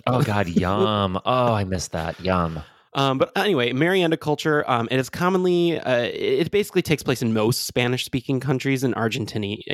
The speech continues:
Speaker 2: Argentina is no exception. Uh, merienda usually consists of pastries such as facturas or media lunas or alfajores, like we talked about before. Um,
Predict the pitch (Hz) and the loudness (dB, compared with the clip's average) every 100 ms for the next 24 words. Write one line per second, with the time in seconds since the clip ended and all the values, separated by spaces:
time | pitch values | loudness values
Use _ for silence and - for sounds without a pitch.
0 | - 120 113 - 107 101 98 101 - - | -2 -2 -2 -4 -2 -2 -4 -6 -8 -6
1 | 123 - 107 110 - - - - 120 117 | -6 -4 -6 -8 -12 -20 -20 -4 0 2
2 | 120 151 160 147 135 127 123 - 113 - | 2 2 2 2 0 0 -2 0 -6 -4
3 | 110 - 107 - 147 147 - 147 139 131 | -4 -2 -4 -2 0 2 0 0 0 0
4 | 123 104 - 117 110 107 131 - - - | 0 0 0 2 2 0 -2 -4 -2 0
5 | 160 160 156 151 - - 110 107 107 104 | 2 2 2 0 -2 -2 2 4 4 4
6 | 104 104 117 120 117 110 113 139 147 143 | 2 0 0 0 2 2 2 2 2 4
7 | 143 135 - - 113 - 113 110 107 107 | 2 0 -6 -12 -14 -2 0 2 2 2
8 | 110 113 107 135 139 147 120 107 113 110 | 0 0 0 0 2 2 0 -2 -4 -8
9 | - 101 98 107 - 120 120 120 - - | -8 -10 -8 -10 -2 0 2 0 -4 -16
10 | - - 117 117 | -20 -2 0 0